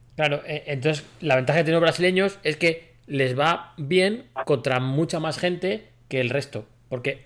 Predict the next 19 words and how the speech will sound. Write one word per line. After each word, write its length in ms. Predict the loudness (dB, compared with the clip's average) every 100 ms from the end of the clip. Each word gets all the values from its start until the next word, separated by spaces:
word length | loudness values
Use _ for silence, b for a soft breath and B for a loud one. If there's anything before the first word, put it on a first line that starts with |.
| -6
el 140 | -4
resto 200 | -2 0
de 40 | 2
europeos, 480 | 4 4 4 2 -2
si 140 | 0
le 100 | 2
va 120 | 2 0
mal 140 | -2
solo 180 | -2 -2
contra 180 | -2 -4
españoles, 460 | -4 -2 0 -2
pues 180 | -2 -4
con 120 | -4
que 60 | -6
no 60 | -6
le 60 |
toque 120 | -4 -6
un 60 |
español, 500 | -6 -6 -4 -4 -4